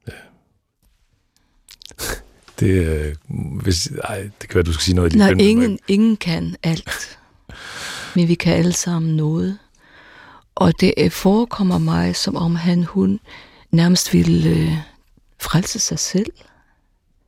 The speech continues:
Speaker 2: igennem, øh, egne gode gerninger. Og, og der vil jeg, øh, sige til vedkommende, "Jamen, du er et Guds barn. Du er født ind i denne verden. Og, øhm,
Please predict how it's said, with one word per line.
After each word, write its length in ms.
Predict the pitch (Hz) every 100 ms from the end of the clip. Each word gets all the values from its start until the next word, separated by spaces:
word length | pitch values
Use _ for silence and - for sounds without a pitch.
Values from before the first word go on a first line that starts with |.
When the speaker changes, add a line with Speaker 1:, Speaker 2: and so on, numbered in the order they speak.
| _ _
Speaker 2:
igennem, 540 | 175 180 175 180 175
øh, 200 | 214 170 190
egne 280 | 165 170 185
gode 280 | - 185 185
gerninger. 480 | 180 170 180 185 180 185 - - - - - - - -
Og, 720 | 180 170 165 165 165 165 175
og 140 | 165
der 160 | 190 190
vil 220 | 175 170
jeg, 340 | 170 160 165 -
øh, 280 | 175 175 175
sige 240 | - - 190
til 180 | -
vedkommende, 720 | 175 180 - 175 175 180 180 185 - - - -
"Jamen, 240 | 180 170
du 280 | 165 196 185 180
er 360 | 165 160 165 -
et 120 | -
Guds 240 | 185 185
barn. 380 | - 180 220 262 - _
Du 60 | 175
er 40 |
født 240 | 170 185 -
ind 180 | 185
i 60 | 190
denne 300 | 175 175 180
verden. 520 | 165 170 190 - 202 - - - - - - - -
Og, 440 | 170 175 170 165
øhm, 380 | 160 165 165 170